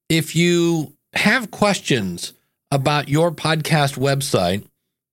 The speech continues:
please go over to your podcast website dot com. That's a place where you can sign up for a newsletter. That is a show I'm going to be releasing sometime this year. I just ordered my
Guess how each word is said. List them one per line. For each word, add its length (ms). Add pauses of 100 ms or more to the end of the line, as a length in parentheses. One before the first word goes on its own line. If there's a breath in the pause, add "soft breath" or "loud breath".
please 220
go 220
over 240
to 60
your 240
podcast 600
website 460
dot 240
com. 340
That's 200
a 40
place 300
where 80
you 60
can 140
sign 220
up 60
for 120
a 40
newsletter. 680 (440 loud breath)
That 200
is 120
a 60
show 320
I'm 140
going 220
to 40
be 280
releasing 960
sometime 680
this 240
year. 240
I 140
just 260
ordered 340
my 180